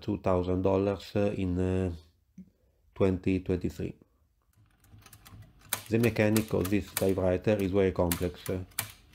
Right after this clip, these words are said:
You see, when you print a button, there is an incredible number of mechanisms moving. The keyboard has, uh, forty-two buttons,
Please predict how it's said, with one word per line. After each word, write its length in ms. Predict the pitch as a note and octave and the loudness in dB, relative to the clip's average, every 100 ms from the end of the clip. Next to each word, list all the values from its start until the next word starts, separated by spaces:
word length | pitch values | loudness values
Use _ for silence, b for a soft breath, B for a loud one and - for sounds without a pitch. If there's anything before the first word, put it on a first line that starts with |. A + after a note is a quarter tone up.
| - - | -20 -2
You 120 | C3 | 0
see, 240 | B2+ A2+ A2 | 2 4 4
when 200 | G2+ F#2+ | 4 0
you 100 | G2 | -2
print 360 | G2 G2+ F#2 | -4 -4 -2
a 60 | F#2+ | -2
button, 520 | F#2 F2+ - G#2 G2+ | -2 -2 -2 -2 0
there 140 | G2+ G2 | 0 0
is 180 | F#2+ | 2
an 160 | F#2+ F#2+ | 2 0
incredible 520 | F#2 G2+ G2+ G2 F#2+ | -2 -2 0 0 0
number 360 | F#2+ F#2+ G2 G2 | 0 0 0 -2
of 240 | F#2+ F2 | -2 -2
mechanisms 420 | G2 F#2+ F#2 F#2 | -2 0 -2 0
moving. 540 | F2+ F2+ F2+ F2+ F2+ F2+ - _ _ _ _ _ _ _ _ - | 0 0 2 0 0 -4 -10 _ _ _ _ _ _ _ _ -2
The 120 | G2 | 0
keyboard 420 | - A2+ A2+ G#2+ | 4 4 4 4
has, 260 | G2 F#2+ F#2+ | 2 0 2
uh, 420 | G2+ G2 - A2 | 2 2 -4 -14
forty-two 640 | - G2+ F2 F#2 - G#2 - - | -6 -6 -4 -6 -2 -2 -2 -6
buttons, 680 | F#2 F#2 - F#2+ G2 G#2 | -2 -2 0 0 0 -4